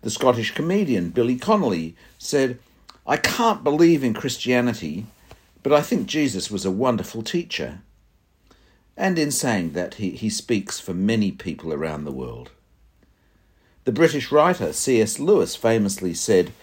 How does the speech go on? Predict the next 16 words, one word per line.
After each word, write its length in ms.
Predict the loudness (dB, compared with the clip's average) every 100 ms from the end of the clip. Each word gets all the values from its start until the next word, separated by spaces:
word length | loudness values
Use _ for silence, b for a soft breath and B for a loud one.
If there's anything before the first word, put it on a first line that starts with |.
| B B B
"You 180 | 0 4
must 420 | 4 4 0 -10 _
make 340 | 0 0 0
your 180 | 2 2
choice. 680 | 2 2 4 2 -2 -10 -12 _ _ _
Either 260 | 2 2 2
this 240 | 0 0
man, 380 | 2 2 2 0
Jesus, 500 | 0 0 0 -2 -6
was 640 | 0 4 6 4 2 -6 B B
and 160 | -6 0
is 260 | 2 2 -2
the 100 | -4
Son 300 | 0 0 0
of 180 | -4
God, 360 | 0 2 2 0